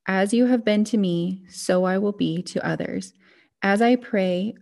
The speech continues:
I'll measure your compassion by the cross and your power by the resurrection." It's just such a, a beautiful prayer, so powerful,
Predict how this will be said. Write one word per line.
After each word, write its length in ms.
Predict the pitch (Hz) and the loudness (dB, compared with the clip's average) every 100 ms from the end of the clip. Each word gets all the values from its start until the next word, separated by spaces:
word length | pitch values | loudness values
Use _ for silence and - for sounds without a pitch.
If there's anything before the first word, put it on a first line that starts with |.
| - | -6
I'll 160 | 185 180 | -2 0
measure 340 | 180 196 220 | 0 0 0
your 220 | 220 202 | 2 0
compassion 720 | 196 175 - - 185 - 202 | 0 -4 -4 -4 -4 0 0
by 140 | 196 196 | 0 0
the 100 | 190 | -4
cross 480 | - 170 190 - - _ - _ | -4 -6 -6 -10 -18 _ -20 _
and 120 | 190 185 | -2 0
your 140 | 170 | -2
power 400 | - - 170 165 | -4 -2 -2 -2
by 160 | - - | -4 -6
the 100 | - | -6
resurrection." 800 | 107 - 87 - - - - - _ _ _ _ _ _ _ - | -6 -6 -6 -8 -12 -10 -12 -14 _ _ _ _ _ _ _ -8
It's 240 | 190 - | -6 -4
just 280 | 208 208 - - | -6 -6 -14 -16
such 340 | - 190 190 | -4 -4 0
a, 220 | 202 190 - | 0 -2 -6
a 100 | 185 | -10
beautiful 480 | - 180 208 220 226 | -4 -2 -2 -2 -6
prayer, 460 | 226 208 196 208 | -2 -2 0 -2
so 220 | 208 185 170 | -6 -8 -8
powerful, 720 | - 165 165 175 - - 190 | -6 -4 -4 -8 -8 -8 -10